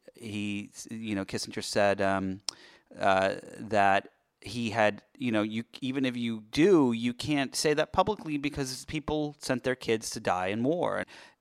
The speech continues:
You, you come up with justifications, I think, to,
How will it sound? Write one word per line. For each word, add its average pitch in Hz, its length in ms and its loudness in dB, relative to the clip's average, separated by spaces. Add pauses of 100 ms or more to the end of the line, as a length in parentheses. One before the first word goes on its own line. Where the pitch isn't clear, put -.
You, 160 260 -10
you 151 140 -4
come 190 220 6
up 190 100 6
with 156 140 4
justifications, 147 840 6
I 117 100 10
think, 113 280 2
to, 110 800 4